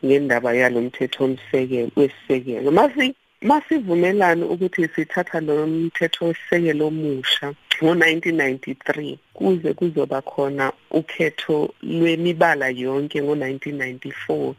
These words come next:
Sasisho ukuthi akekho umuntu manje ozocwaswa ngebala. Sasisho futhi ukuthi nemitha-, nemihlaba, umhlaba owathathwa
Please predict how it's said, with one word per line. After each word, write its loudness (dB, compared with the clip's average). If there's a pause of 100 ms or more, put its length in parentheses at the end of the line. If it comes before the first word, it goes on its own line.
Sasisho 0
ukuthi -6 (300)
akekho -2
umuntu 0
manje 0
ozocwaswa -2 (120)
ngebala. 0 (120)
Sasisho 2
futhi -6
ukuthi -4
nemitha-, 2
nemihlaba, 2
umhlaba 0
owathathwa 0